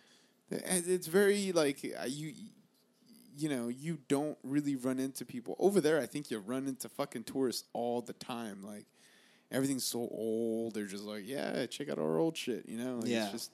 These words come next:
Speaker 1: a little
Speaker 2: It's like, "Hey, look, there's cobblestone streets," you know?
Speaker 1: Yeah,
Speaker 2: Like
Speaker 1: yeah, yeah. You guys don't have payment? Fuck.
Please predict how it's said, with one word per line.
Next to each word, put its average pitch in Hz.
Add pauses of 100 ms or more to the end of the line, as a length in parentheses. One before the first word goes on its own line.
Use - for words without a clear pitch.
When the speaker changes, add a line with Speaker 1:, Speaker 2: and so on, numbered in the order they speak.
Speaker 1:
a -
little 107 (360)
Speaker 2:
It's 151
like, 151
"Hey, 180
look, 180
there's 160
cobblestone 160
streets," 226
you 139
know? 151
Speaker 1:
Yeah, 175
Speaker 2:
Like 170
Speaker 1:
yeah, 165
yeah. 170 (400)
You 156
guys 165
don't 180
have 170
payment? 208
Fuck. 196